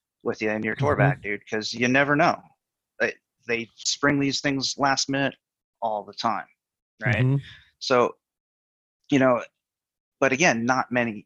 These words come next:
Speaker 1: There, there are some of those, you know, I would say B bands, you know, that are, are, like, one bus and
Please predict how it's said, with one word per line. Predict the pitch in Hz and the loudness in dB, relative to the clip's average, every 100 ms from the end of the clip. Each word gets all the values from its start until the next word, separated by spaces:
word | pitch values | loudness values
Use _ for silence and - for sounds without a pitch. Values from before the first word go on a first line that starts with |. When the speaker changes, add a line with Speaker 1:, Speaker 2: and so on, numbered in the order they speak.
| - | -4
Speaker 1:
There, | 123 123 | -4 -2
there | - 143 | 0 0
are | 160 170 | 0 -2
some | - 170 165 | -2 -2 0
of | |
those, | 151 147 143 - 143 | 0 -2 -4 -6 -2
you | |
know, | 131 123 120 113 - _ _ _ _ _ _ _ _ - | 2 2 0 -4 -12 _ _ _ _ _ _ _ _ 0
I | 123 | 0
would | 123 | 0
say | - 135 123 120 117 110 107 - - _ _ _ _ _ _ _ _ _ | 0 2 2 2 0 -4 -8 -12 -18 _ _ _ _ _ _ _ _ _
B | 113 113 | -6 -4
bands, | 113 120 123 147 156 156 - - - - | -2 0 0 -2 -6 -6 -6 -6 -10 -10
you | 139 | -2
know, | 139 147 | 0 2
that | 123 113 _ _ 87 | 0 0 _ _ -6
are, | 98 76 65 _ | -4 -6 -10 _
are, | 104 87 - _ - | -10 -10 -12 _ -20
like, | _ _ | _ _
one | 110 107 | -12 -8
bus | 110 113 - 113 | -6 -4 -6 -8
and | 101 | -10